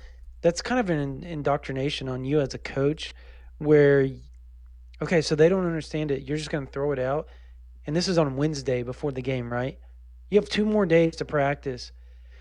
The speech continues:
And instead of teaching them, you know, kind of simplifying it and teaching them, you know, like, you can throw out some, but not all. That's where you need to teach them, where they're, they're not understanding. You know what I mean? Like,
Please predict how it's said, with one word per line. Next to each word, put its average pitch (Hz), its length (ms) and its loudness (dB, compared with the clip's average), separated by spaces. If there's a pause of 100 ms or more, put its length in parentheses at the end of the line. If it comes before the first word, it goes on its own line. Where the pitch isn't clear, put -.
(280)
And 156 80 2
instead 175 420 4
of 139 480 4 (480)
teaching 190 380 -8
them, 202 320 -6 (1080)
you 160 120 -4
know, 139 200 -2
kind 165 200 -6
of 139 80 -6
simplifying 160 640 -2
it 160 120 -4
and 135 140 -8
teaching 151 340 -6
them, 151 540 -4
you 156 80 -2
know, 143 100 2
like, 180 240 -4 (240)
you 202 120 4
can 202 140 4
throw 165 240 8
out 151 200 6
some, 143 300 -2
but 131 100 -8
not 135 220 -2
all. 123 260 -6 (800)
That's 170 180 -2
where 175 80 -2
you 165 120 -4
need 180 160 -2
to 135 80 -6
teach - 360 -10
them, 120 180 -14 (400)
where 151 140 2
they're, 135 260 -2 (120)
they're 147 120 0
not 143 160 2
understanding. 135 600 -4 (120)
You 160 120 -2
know 170 60 2
what 165 100 4
I - 20 2
mean? 180 280 -2 (340)
Like, 156 320 -2